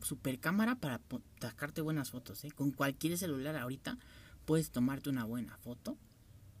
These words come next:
Simplemente necesitas buena iluminación, un buen fondo, que puede ser un fondo blanco, ponle una cartulina ahí si quieres, una pared,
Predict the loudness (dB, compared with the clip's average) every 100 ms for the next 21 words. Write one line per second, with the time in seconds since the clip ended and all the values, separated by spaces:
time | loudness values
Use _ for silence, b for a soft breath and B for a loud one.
0 | 0 0 2 2 2 2 0 0 -6 -10
1 | -12 -8 0 2 2 2 0 -2 -4 -2
2 | 0 2 2 -2 -18 -18 -20 -20 -8 4
3 | 4 4 0 -10 -6 0 0 0 0 4
4 | 4 2 -6 -2 0 2 0 2 2 4
5 | 2 2 2 -2 -6 0 2 4 4 2
6 | -6 -2 0 2 2 2 0 -2 -4 -4
7 | -4 -6 B B 4 6 4 0 -2